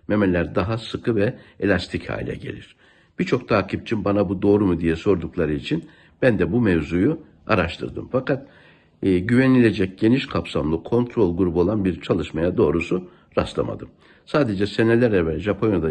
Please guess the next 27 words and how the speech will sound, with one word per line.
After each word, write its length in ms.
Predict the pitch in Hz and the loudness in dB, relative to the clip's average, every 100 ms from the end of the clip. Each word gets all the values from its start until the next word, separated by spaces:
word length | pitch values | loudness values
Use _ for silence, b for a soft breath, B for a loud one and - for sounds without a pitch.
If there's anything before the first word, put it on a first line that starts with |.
| 71 - | -4 -4
yapılan 420 | 85 82 76 73 | -4 -2 -2 -4
bir 100 | 71 | -4
çalışmada 600 | 82 73 73 80 71 69 | -4 -4 -4 -4 -2 0
da 220 | 160 - B B B B | -2 -2 B B B B
tam 240 | - 160 90 | -2 0 0
oturan 360 | 92 87 76 | -2 -2 -2
sütyenin 640 | 78 92 - 104 117 117 82 | -4 -6 -2 2 4 4 2
de, 240 | 120 - B B B - | -2 -4 B B B -4
e, 420 | 90 87 85 82 80 | 0 2 2 2 2
meme 260 | 107 120 | 4 4
sarkmasını 600 | 123 101 - 92 104 117 | 2 -2 0 -2 0 -2
artırdığı 520 | - 90 - 80 87 69 | -2 -6 -4 -2 0 0
neticesine 580 | 62 64 57 - 64 | -4 -8 -10 -8 -6
varılmış. 460 | 57 53 52 52 - b b b | -4 -6 -10 -12 -16 b b b
Bir 100 | 139 | 2
başka 280 | 139 135 - | 2 2 -2
çalışmada 540 | - 85 82 80 80 | 0 -2 -2 -4 -2
ise 380 | - - 151 175 B B B | -4 -2 -2 -2 B B B
sütten 400 | - 123 139 135 | -6 -2 0 0
takmanın, 560 | 95 85 90 98 143 B B B B | -2 0 0 2 0 B B B B
e, 340 | 90 85 82 80 | -2 0 0 2
meme 220 | 127 135 | 4 4
sarkmasını 640 | - 95 98 95 127 127 | 0 -2 0 0 0 2
önlediğine 640 | 107 110 101 95 101 87 76 | 4 4 4 4 4 2 2
dair 440 | 71 71 60 50 | 0 0 -4 -6
bilgiler 400 | 73 64 67 55 | -6 -4 -6 -6
var. 240 | 57 55 | -6 -10